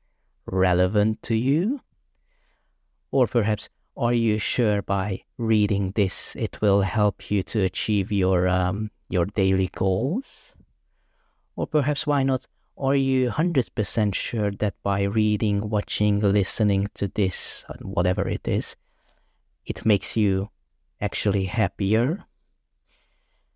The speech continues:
So yeah, basically, this application could, um, screen and cl-, clock your time spent listening, watching, reading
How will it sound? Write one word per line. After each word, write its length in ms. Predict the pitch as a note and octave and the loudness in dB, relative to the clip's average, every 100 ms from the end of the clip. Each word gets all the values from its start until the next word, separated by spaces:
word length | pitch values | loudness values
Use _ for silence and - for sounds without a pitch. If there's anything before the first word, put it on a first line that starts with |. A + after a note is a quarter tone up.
| _ | _
So 260 | - F#2 | -2 0
yeah, 420 | F2+ F2+ B2+ C#3 - G#2 _ _ _ _ - | 2 2 2 0 -2 -8 _ _ _ _ 0
basically, 880 | A#2 C3 - - - F#2 G2+ C#3+ - _ _ _ - | 2 2 -2 -8 -4 -2 -2 -4 -8 _ _ _ -2
this 220 | A#2 - | -2 0
application 760 | F#2 - - G#2 G2+ A#2+ A2 - | -4 -4 -4 -4 -2 -2 -2 -4
could, 240 | - A2 - - | -4 -4 -4 -2
um, 340 | A2+ A2 G#2+ - _ | 0 2 -2 -6 _
screen 640 | - - - A#2 B2 C3+ | -10 -10 -4 0 2 4
and 180 | B2 A2+ - | 2 0 -2
cl-, 200 | - - - | -6 -6 -4
clock 420 | C3 C3+ - - | 0 0 -2 -2
your 200 | G#2+ A2 - | 0 0 -2
time 440 | C3 A#2+ G2+ G#2+ | 0 2 2 0
spent 560 | - - - A2+ A2 - | -2 -6 -2 -2 -2 -2
listening, 460 | G#2+ - A2+ A2 | -2 0 2 2
watching, 400 | A2 G#2 - A2 | 2 0 0 -2
reading 460 | A2 A2 G#2+ A2 | 0 0 0 0